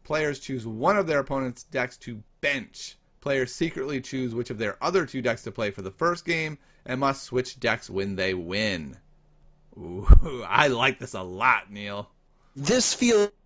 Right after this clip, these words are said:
Speaker 2: like the most sort of competitive skill testing one to me, because you really have to know all of these matchups, be able to evaluate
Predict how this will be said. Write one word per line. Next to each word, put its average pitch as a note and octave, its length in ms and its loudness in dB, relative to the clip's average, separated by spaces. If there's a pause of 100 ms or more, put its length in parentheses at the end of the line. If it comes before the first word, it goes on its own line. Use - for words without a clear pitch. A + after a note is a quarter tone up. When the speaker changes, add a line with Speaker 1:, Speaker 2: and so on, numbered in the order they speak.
(240)
Speaker 2:
like D#3+ 300 2
the D3+ 160 -2
most C#3+ 800 0
sort C#3 400 2
of B2 560 0 (260)
competitive C3 960 0
skill - 380 2
testing C3 440 0
one C3 280 2
to - 140 -2
me, C#3+ 320 2
because C#3 380 0
you A#2+ 120 -2
really C#3 260 4
have C#3+ 200 2
to - 80 -4
know C#3 240 2
all A#2+ 220 2
of C3 100 0
these C3 180 2
matchups, C3 580 0
be B2 120 2
able B2 160 2
to A#2+ 120 0
evaluate B2 580 0